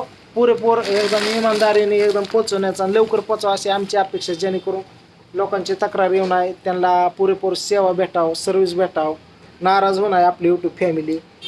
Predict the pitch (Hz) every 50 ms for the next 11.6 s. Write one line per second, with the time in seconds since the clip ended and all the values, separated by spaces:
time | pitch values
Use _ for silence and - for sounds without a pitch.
0 | - - - 180 190 202 214 233 233 - 240 233 233 226 233 233 233 233 233 214
1 | 196 220 214 214 226 214 - 240 - - 233 226 233 226 226 214 196 208 202 190
2 | 190 185 180 - 170 151 - 147 139 - 156 147 139 127 123 - - - - -
3 | - - - - - - - - - - _ _ _ - 240 240 247 240 226 226
4 | 233 240 233 247 247 247 247 254 247 - 247 220 240 233 233 233 226 233 226 226
5 | 226 233 220 220 - 240 233 233 - 233 220 214 214 214 208 196 202 202 196 -
6 | - 196 190 185 185 190 190 196 208 214 208 202 - 196 196 190 196 196 190 185
7 | 185 190 180 - - 180 165 165 170 165 160 165 165 175 190 196 185 - - -
8 | - - - 170 170 - 180 - - - 180 180 185 190 190 175 170 180 180 175
9 | 170 160 160 165 165 165 170 170 165 165 - - 196 196 175 160 - 170 156 -
10 | 160 160 165 233 247 262 247 226 190 - - - - - - - - - - -
11 | - - - - - - 175 208 214 240 220 220